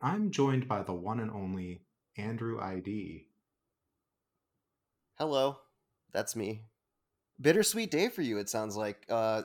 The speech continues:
Speaker 2: happy to be moving on to bigger and better things, I assume. Uh, sad to be leaving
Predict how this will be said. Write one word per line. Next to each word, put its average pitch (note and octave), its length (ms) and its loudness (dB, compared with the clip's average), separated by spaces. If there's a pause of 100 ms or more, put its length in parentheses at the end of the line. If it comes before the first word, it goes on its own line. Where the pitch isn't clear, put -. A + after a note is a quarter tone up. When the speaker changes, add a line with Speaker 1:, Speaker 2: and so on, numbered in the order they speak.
Speaker 2:
happy C#3 420 2
to D3+ 80 0
be C3+ 540 -2 (200)
moving B2+ 380 -4
on B2 220 0
to B2 80 -4
bigger A#2+ 300 -2
and A#2 60 -2
better A2+ 220 0
things, A#2 320 -2
I G#2+ 80 2
assume. A#2 680 -2 (540)
Uh, G2+ 300 0
sad A2 400 2
to A2 80 -12
be A2 120 -4
leaving G#2 640 -4